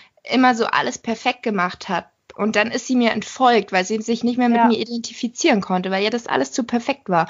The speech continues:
Speaker 1: Und dann hat sie mich durch Zufall wiederentdeckt, nach meiner Geschichte mit Sportpause und so weiter, wo ich halt
Speaker 2: Mhm.
Speaker 1: dann immer mehr über das Thema Balance und es muss nicht alles, ähm, perfekt sein und so weiter gesprochen hab.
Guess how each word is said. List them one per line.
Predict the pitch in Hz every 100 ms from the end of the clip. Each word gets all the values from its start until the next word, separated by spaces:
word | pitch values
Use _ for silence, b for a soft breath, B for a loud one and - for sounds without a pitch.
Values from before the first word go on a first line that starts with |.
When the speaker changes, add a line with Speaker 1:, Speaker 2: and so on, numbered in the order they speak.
| B B -
Speaker 1:
Und | 233
dann | 269
hat | 233
sie | -
mich | 226 -
durch | 214 -
Zufall | 392 403 233 214
wiederentdeckt, | 320 208 - 185 190 202 - - B B
nach | 214 220 262 220
meiner | 196 202 202
Geschichte | 202 269 262 220
mit | 202 -
Sportpause | 240 285 - 208 196 185
und | 202
so | 202
weiter, | 190 220
wo | 214
ich | 214
halt | 214
Speaker 2:
Mhm. | 220
Speaker 1:
dann | 233
immer | 240 226
mehr | 220 240 226
über | 202
das | 202 -
Thema | 226 220 220 B B B
Balance | 214 214 247 247 240 247
und | 208 202
es | - 226
muss | 233 233
nicht | 226
alles, | 202 208 220
ähm, | - 208 208
perfekt | 208 208 240 247
sein | - 214 202
und | 202
so | 208
weiter | 208 233 233
gesprochen | 220 - 254 226
hab. | 226